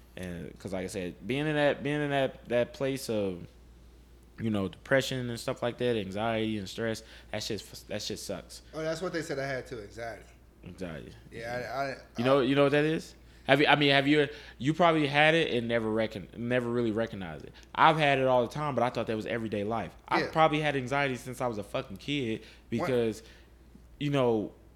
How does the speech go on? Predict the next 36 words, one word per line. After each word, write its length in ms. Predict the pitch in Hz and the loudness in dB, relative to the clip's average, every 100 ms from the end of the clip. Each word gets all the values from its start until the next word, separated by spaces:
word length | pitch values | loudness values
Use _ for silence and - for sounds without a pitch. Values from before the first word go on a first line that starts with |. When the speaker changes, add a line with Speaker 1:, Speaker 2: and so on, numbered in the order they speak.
| - - - - - - - | -20 -20 -18 -18 -18 -20 -8
Speaker 1:
that 160 | 127 147 | 2 4
ain't 220 | 156 135 | 4 0
talked, 400 | 139 156 160 - - | 0 0 0 -4 -8
you've 360 | 131 151 123 | -4 -2 -2
never 300 | 123 143 139 | -2 0 0
been 180 | 123 120 | -4 -4
told 260 | 151 151 131 | -4 -2 0
that's 160 | 117 | -2
what 140 | 123 113 | -2 -2
it 80 | 127 | -2
is. 240 | 117 92 | -2 -4
And 280 | 95 98 - | -8 -10 -8
black 220 | 135 135 | -6 -4
people 160 | 139 107 | -4 -6
hate 240 | 104 131 | -2 -4
being 220 | 120 110 101 | -2 -6 -2
diagnosed 580 | 113 113 107 117 - | -2 -2 -2 -6 -6
with 100 | 127 | -10
stuff, 340 | - 135 139 143 - - - - - | -10 -6 -6 -8 -16 -20 -20 -12 -4
but 200 | 117 - | -2 0
that's 260 | 117 - | 0 0
literally 260 | 131 135 117 | 0 0 2
what 160 | 117 | 0
it 80 | 110 | 0
is. 200 | 120 95 | 0 0
I've 260 | 110 123 - - | -2 -2 -6 0
always 320 | 135 135 123 | 2 4 2
had 200 | 131 117 | -2 -2
anxiety. 540 | 104 98 117 107 92 - - - - | -2 -2 -4 -4 -6 -12 -18 -20 -14
Speaker 2:
Yeah. 80 | 110 | -4
Speaker 1:
Like, 140 | 107 - | -2 2
always 300 | 123 135 120 | 4 4 2
been 240 | 120 107 | -2 0
worried 260 | 120 127 117 | 0 0 0
about 260 | 120 120 | -2 -2
shit, 420 | - 123 120 117 | -2 -2 -2 -2